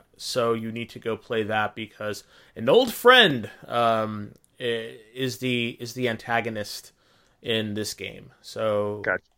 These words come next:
Speaker 1: so you need to basically play that D L C if you really want to get what's going on, uh, in this game. You don't have to, but it's kinda one of those things that y-, you probably want to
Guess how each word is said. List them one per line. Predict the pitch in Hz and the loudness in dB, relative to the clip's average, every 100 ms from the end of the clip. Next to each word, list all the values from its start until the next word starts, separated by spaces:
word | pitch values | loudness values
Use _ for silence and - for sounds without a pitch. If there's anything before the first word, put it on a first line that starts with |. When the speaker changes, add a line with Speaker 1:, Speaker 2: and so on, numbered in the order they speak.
| _ | _
Speaker 1:
so | - 127 | -12 -6
you | 117 | -4
need | 123 120 | -4 -4
to | 131 | 0
basically | 123 120 131 - 127 | 0 0 -4 -4 -6
play | - - 123 123 | -6 -2 2 2
that | 113 110 117 - _ - _ 123 | 2 0 0 -4 _ -20 _ -16
D | 117 120 | -4 2
L | 117 110 | 2 2
C | - 123 113 110 | -4 -6 -4 -4
if | 104 | -6
you | 120 | -10
really | 104 113 120 117 | -8 -6 -4 -4
want | 104 101 | -4 -8
to | 113 | -12
get | 104 101 101 | -4 -4 -4
what's | 104 104 - | -4 -4 -4
going | 113 104 104 | -4 -2 -2
on, | 101 98 98 98 _ - - | -4 -2 -4 -6 _ -20 -8
uh, | 104 101 95 | -2 0 -2
in | 104 98 | -4 -4
this | 95 - | -6 -8
game. | - - - _ | -16 -16 -20 _
You | - 143 | 0 4
don't | 196 | 4
have | 202 277 285 - | 4 2 2 0
to, | - 151 143 139 139 135 120 | 0 2 4 2 0 -4 0
but | 123 127 - | 2 2 0
it's | 123 | -14
kinda | - 139 139 | -4 0 2
one | 135 135 | 2 2
of | 127 | 2
those | 123 - | 0 0
things | 117 117 113 - | -10 -10 -12 -8
that | 107 107 _ | -6 -6 _
y-, | 123 123 | -20 -16
you | 117 | -16
probably | 117 127 117 107 113 | -6 -2 -2 -2 -4
want | 107 107 107 110 | -4 -4 -6 -8
to | - 113 101 | -12 -10 -8